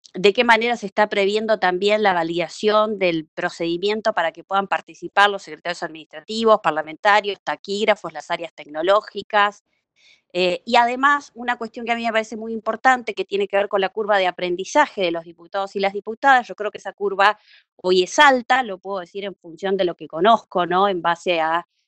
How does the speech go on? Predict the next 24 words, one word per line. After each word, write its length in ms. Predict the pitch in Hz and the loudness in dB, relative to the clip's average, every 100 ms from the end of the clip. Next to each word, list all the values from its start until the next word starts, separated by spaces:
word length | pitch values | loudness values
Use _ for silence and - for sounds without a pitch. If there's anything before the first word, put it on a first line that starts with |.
| _ | _
la 60 | - | -16
experiencia 580 | - - 160 180 175 175 | -12 -4 0 0 0 -4
que 80 | 156 | 0
ya 160 | 170 | 0
veníamos 440 | 165 175 175 165 - | 0 -2 -2 -4 -4
trabajando, 840 | 170 180 185 233 226 220 226 247 _ _ - | 0 0 4 4 4 0 -2 -2 _ _ -10
pero 140 | 180 | -8
sí 160 | 196 240 | -8 -4
me 140 | 254 | -4
parece 440 | 240 220 233 - 226 | 0 -2 -2 -8 -8
que 340 | 220 226 240 _ _ - | -6 -6 -6 _ _ -2
abrir 480 | 190 190 220 262 | 0 0 -6 -8
una 120 | 254 233 | -8 -8
instancia 640 | 214 - 254 233 - 180 | -6 0 0 -2 -6 -6
de 100 | 165 | -4
capacitación 840 | 170 165 160 180 165 - 240 226 | -6 -8 -10 -10 -10 -2 0 2
para 180 | 185 165 | 0 -2
los 140 | 165 | -4
diputados 560 | 165 165 165 202 208 - | -6 -10 -4 -2 -2 0
y 40 | |
diputadas 680 | 190 190 190 214 214 220 220 - | -2 -2 2 6 8 6 2 -6
es 180 | 175 - | -14 -8
muy 320 | 185 185 196 _ _ | -4 -4 -4 _ _
importante. 880 | - 165 160 156 - 147 143 - 156 | -10 -8 -6 -6 -4 -4 -6 -16 -20